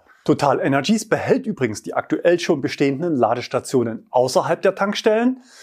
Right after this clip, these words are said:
den Wasserstoffvertrieb für L K W sowie den Großhandel mit Kraftstoffen. Noch ist der Deal nicht durch, Arbeitnehmervertreter und Kartellbehörden müssen noch zustimmen.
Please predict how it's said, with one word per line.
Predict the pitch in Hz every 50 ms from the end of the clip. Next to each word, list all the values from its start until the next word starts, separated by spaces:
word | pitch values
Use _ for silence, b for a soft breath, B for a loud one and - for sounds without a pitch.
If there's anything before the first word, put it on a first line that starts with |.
| B B B B B
den | - 131 107 101 -
Wasserstoffvertrieb | 135 170 - - - - - 190 185 - - 170 - - 160 - -
für | - 127
L | - - 165 190
K | 190 - 214 196
W | 214 220 233 220
sowie | - - 165 170 220 214
den | 226 202
Großhandel | 185 - - 139 135 131 127 123 117 110 110 110
mit | 123 165 -
Kraftstoffen. | - 151 135 - - - - 113 - - 113 95 85 - B B B B B B B B B
Noch | B 110 101 113 180 214 208
ist | 196 - -
der | 180
Deal | 143 156 165 156 139
nicht | 131 127 127 -
durch, | 208 226 262 254 - - -
Arbeitnehmervertreter | - 127 120 117 101 - 131 165 208 202 - - 185 - - 151 143 151 151
und | - 220 208
Kartellbehörden | - - 196 - - 131 113 107 104 117 98 107 104 104 117 110 107 107
müssen | 107 101 - - 104
noch | 123 -
zustimmen. | - - - 147 - - - 117 - -